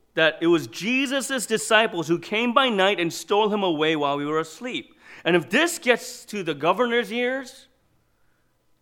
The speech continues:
we will satisfy him and keep you out of trouble." Meaning, we'll, we'll pay him off.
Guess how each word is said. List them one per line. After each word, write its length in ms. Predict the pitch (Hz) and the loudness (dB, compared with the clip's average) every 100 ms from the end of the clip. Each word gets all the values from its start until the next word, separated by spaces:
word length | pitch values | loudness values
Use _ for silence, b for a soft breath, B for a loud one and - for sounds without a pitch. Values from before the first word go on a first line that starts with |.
| - | -6
we 160 | 208 | 0
will 120 | 240 | 2
satisfy 640 | 220 202 190 196 - - 143 | 2 2 2 2 -4 -4 -4
him 220 | 127 123 | -4 -8
and 100 | 120 | -8
keep 260 | - 180 165 | -10 -12 -6
you 120 | 156 | -4
out 100 | 143 | -4
of 80 | - | -8
trouble." 240 | - 123 | -12 -10
Meaning, 220 | 127 139 | -8 -6
we'll, 340 | 135 254 269 - _ _ _ _ _ | -2 -2 -4 -8 _ _ _ _ _
we'll 160 | 202 262 | -2 -2
pay 240 | - 233 | 0 0
him 120 | 214 | 2
off. 400 | 196 165 - - | 0 0 -4 -18